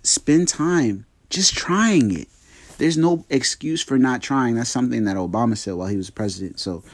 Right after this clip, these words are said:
uh, and that's, that's the thing. Try things.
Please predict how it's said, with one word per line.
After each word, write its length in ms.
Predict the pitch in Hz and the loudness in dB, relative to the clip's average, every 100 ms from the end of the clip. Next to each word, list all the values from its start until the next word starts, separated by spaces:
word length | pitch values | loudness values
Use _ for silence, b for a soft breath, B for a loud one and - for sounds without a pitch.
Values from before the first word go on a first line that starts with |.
| B B 80 | B B -20
uh, 60 | - _ _ b b | -20 _ _ b b
and 140 | 131 143 | 2 4
that's, 180 | 160 | 2
that's 300 | - 143 160 | 0 0 0
the 100 | - | -2
thing. 400 | 139 196 170 - - - - - _ - | -2 2 2 0 -10 -20 -20 -20 _ -14
Try 480 | - 147 143 147 143 | -6 0 2 2 0
things. 680 | - 139 101 - - - | 2 0 0 -6 -18 -18